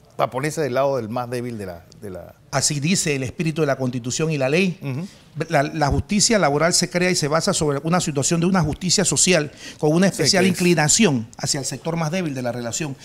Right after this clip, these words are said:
Speaker 2: dice el artículo setenta y cuatro de la
Speaker 1: asimétrica
Speaker 2: Constitución.
Speaker 1: totalmente, es decir, el poderoso contra un débil.
Speaker 2: Es total,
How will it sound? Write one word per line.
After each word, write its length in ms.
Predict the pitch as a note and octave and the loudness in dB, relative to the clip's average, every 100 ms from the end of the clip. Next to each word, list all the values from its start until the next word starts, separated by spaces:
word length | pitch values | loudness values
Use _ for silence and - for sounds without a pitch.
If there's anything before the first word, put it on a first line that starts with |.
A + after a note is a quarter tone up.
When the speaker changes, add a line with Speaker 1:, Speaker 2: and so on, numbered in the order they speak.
| - - | -16 -4
Speaker 2:
dice 200 | D3+ E3 | 0 2
el 40 | |
artículo 380 | C3 - C#3+ D#3 | 0 -4 -8 -6
setenta 340 | C#3+ A#2+ A#2 | -6 -8 -8
y 40 | A#2+ | -2
cuatro 160 | C#3+ | 0
de 40 | D3 | 0
la 60 | |
Speaker 1:
asimétrica 300 | C#3 C#3 E3 | 0 0 0
Speaker 2:
Constitución. 160 | D3 C3 | 0 0
Speaker 1:
totalmente, 360 | C#3 D3 G3 A2 | 0 0 -2 -4
es 80 | |
decir, 160 | A#2+ C3 | -4 -6
el 60 | G2 | -2
poderoso 400 | C#3+ A#2+ B2 G3+ | 0 0 -2 -4
contra 200 | E3 A2+ | -4 -2
un 80 | |
débil. 240 | A2+ D3+ D#2+ | -2 -2 -2
Speaker 2:
Es 160 | E3+ - | -2 -2
total, 420 | B2 F3+ F#3+ B2 | -2 0 -2 -4